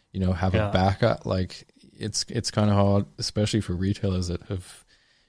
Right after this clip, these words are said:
Speaker 1: you know, you've supported them and they've supported you for the last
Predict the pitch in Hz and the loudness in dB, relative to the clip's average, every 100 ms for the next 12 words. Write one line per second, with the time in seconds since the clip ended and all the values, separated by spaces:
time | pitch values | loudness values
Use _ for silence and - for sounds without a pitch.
0 | - 95 90 92 104 - 101 101 95 90 | -4 0 2 4 4 2 -2 0 0 2
1 | 98 95 92 92 95 95 92 90 87 92 | 2 4 2 2 0 -2 -2 -2 -2 2
2 | 101 107 - 90 92 92 92 92 - | 4 2 0 -4 -4 -2 -2 -2 -4